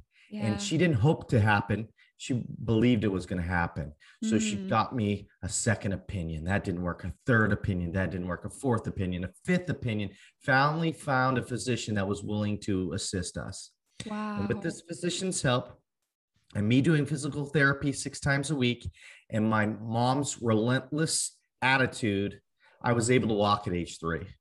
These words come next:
Speaker 1: Wow.
Speaker 2: And, and I don't remember it. Obviously, I was very young.
Speaker 1: Mm-hmm.
Speaker 2: But I do remember being put into soccer roughly when I was about five years old.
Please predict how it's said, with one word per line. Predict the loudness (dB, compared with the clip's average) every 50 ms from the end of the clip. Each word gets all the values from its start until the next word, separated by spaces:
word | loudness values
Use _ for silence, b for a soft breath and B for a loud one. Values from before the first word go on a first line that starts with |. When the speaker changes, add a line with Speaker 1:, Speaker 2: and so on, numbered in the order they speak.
| _ _ _ _ _ _ _ _ _ -8
Speaker 1:
Wow. | -6 -4 -4 -4 -6 -6 -8 -8 -10 -10 -12 -14 -18 _ _ _ _ _ _ _ _ _ _ _ -10
Speaker 2:
And, | -10 -10 -8 -6
and | -2 0 2 4
I | 4
don't | 6 6 4 4 4
remember | 4 4 4 6 4 4 4 2 4 4
it. | 4 4
Obviously, | 4 2 2 0 -2 -4 -2 -2 -2
I |
was | -2 -4 -2
very | 0 2 4 4 4
young. | 4 2 2 2 2
Speaker 1:
Mm-hmm. | 0 0 -2 -6 _ B B B B B B 0
Speaker 2:
But | 2 4 4
I | 6 4
do | 2 2 2 2 2
remember | 2 2 2 2 2 2 2 2 0
being | 0 0 0 -2 -2 -2
put | -2 -2 -2
into | -2 -4 -4
soccer | -4 -4 -2 0 0 0 -2 -2 -4 -2 -2 -2 -2 -4 -6 -12 -8
roughly | -2 0 0 0 2 2 0 0
when | 2 2 0 2
I | 2 0
was | 0 -2 -2
about | 0 0 0 0 -2 -8
five | -12 -4 0 2 2 2 2
years | 2 0 0 0 -2
old. | -2 -2 -2 -2 -4 -4 -8 -10